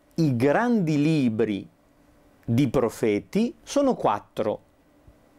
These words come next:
Isaia, Geremia, Ezechiele e i dodici. Vogliamo prendere in considerazione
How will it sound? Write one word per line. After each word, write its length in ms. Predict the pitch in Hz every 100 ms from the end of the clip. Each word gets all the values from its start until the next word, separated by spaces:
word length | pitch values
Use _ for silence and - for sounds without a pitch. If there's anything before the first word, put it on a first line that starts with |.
| _ _ - - - - - - - - -
Isaia, 720 | - 117 107 104 127 151 220 294 _ _ _ _ _ _ _ _ _ _
Geremia, 920 | 131 117 135 110 104 117 139 185 254 _ _ _ _ _
Ezechiele 1000 | 202 208 147 131 - 151 175 220 262 269 - _ -
e 340 | 175 185 202
i 60 | 196
dodici. 840 | 175 202 170 180 - 196 190 190 _ _ _ _ _ _ _ _ _ _ _ _ _ _ _ - - - - - - - -
Vogliamo 400 | - 285 214 143
prendere 460 | 131 160 143 135 120
in 80 | 123
considerazione 1080 | 151 143 202 277 277 - 127 131 165 185